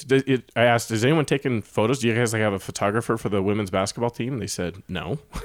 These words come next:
<laughs> Nobody does that. In fact, the year prior to my asking that question, the yearbook photographer, who is, you know, a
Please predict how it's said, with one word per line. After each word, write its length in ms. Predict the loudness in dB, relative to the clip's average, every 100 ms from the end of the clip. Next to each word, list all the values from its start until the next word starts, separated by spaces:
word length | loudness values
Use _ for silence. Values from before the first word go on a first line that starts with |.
| -4
<laughs> 400 | -2 -4 -6 -6
Nobody 420 | 2 6 6 4 2
does 260 | 2 2
that. 160 | 2 -2
In 40 |
fact, 300 | 2 2 2 -6 -20 _
the 80 | 0
year 300 | 2 4 4
prior 460 | 4 6 8 8 6
to 160 | 4 2
my 160 | 4
asking 340 | 4 2 0 0
that 140 | 2
question, 480 | 2 2 2 0 0 -6 -20 -20 -8
the 360 | 2 4 4 0
yearbook 540 | 2 4 6 4 2
photographer, 800 | 0 2 4 4 2 2 0 2
who 200 | 0 2
is, 320 | 2 2 -4 -2
you 80 |
know, 220 | 0 2 0
a 220 | 0 0